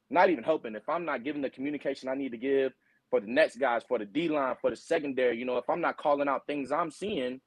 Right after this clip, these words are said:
you know, we not, I'm not helping guys get to, get to where I'm, I'm, you know, I wanna play at, where we wanna play at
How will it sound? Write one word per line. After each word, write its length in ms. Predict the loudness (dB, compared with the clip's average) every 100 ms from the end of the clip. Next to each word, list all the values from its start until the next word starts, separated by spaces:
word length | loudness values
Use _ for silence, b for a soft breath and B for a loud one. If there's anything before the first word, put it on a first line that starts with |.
| _ _ _ _
you 80 | -2
know, 140 | 0 2
we 180 | 2
not, 320 | 6 6 6 0 _ _ -6
I'm 120 | 0
not 120 | 2
helping 260 | 2 0 0
guys 320 | 2 2 2
get 220 | -2 -8
to, 320 | 0 2 2
get 180 | -2 -6
to 80 | -4
where 180 | 2 2
I'm, 200 | 2 -2
I'm, 280 | -4 -4 -6 -12
you 140 | -8 0
know, 80 |
I 120 | 2 2
wanna 200 | 2 0
play 280 | 0 2
at, 120 | 2 2
where 160 | 0
we 140 | -2 -2
wanna 240 | -2 -2
play 260 | -2 -2 0
at 160 | -2